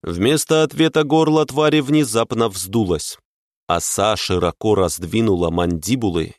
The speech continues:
и харкнула в меня зеленым комком.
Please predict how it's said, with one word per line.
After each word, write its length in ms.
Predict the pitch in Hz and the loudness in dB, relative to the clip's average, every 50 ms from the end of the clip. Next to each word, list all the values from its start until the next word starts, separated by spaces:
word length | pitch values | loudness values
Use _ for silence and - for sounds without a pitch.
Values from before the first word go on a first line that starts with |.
| _ | _
и 120 | - 101 92 | -2 -2 -2
харкнула 760 | - - - 101 95 - - - 98 104 117 123 127 135 127 | -2 -2 -2 -2 -4 -4 -4 -2 0 0 2 2 2 0 0
в 100 | - - | 0 0
меня 320 | 135 131 127 131 131 127 123 | 0 2 2 4 2 2 2
зеленым 640 | - 131 127 120 104 95 92 92 92 90 90 87 | 2 0 0 2 2 2 2 2 0 0 -2 -4
комком. 640 | - - 92 90 87 - - 95 90 82 82 - | -4 -4 -4 -4 -4 -4 -2 -2 -2 -2 -4 -8